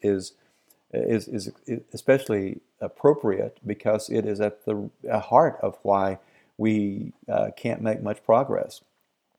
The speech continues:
beyond the Affordable Care Act. And some would, would say that that didn't represent, uh,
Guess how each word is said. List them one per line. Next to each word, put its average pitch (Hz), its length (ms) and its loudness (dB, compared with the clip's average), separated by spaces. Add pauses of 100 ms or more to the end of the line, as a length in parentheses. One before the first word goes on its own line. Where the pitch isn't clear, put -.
(180)
beyond 107 360 4
the 95 80 -2
Affordable 95 380 -8
Care 95 280 2
Act. 87 280 0 (420)
And 95 520 -4
some 110 260 0
would, 92 300 -4 (240)
would 98 300 -2
say 98 360 0
that 95 180 -14
that 110 260 -4
didn't 98 200 0
represent, 95 520 -8 (420)
uh, 92 220 -2